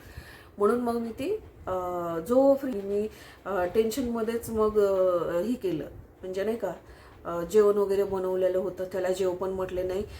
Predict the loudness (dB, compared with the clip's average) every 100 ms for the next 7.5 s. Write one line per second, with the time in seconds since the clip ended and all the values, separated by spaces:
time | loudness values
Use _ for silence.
0 | -16 -14 -2 2 2 0 -2 0 4 2
1 | 2 -6 -2 2 4 4 2 0 0 -2
2 | -2 -2 -2 -4 -4 -4 -4 -4 -4 -4
3 | -2 -4 0 0 2 0 -4 -12 -16 -6
4 | -2 -2 -4 -14 -16 -16 -16 -18 -16 -12
5 | -8 -6 -4 -2 0 0 -2 -4 -2 0
6 | 0 0 -6 -10 -4 -2 2 2 2 0
7 | -2 -4 -2 -2 -4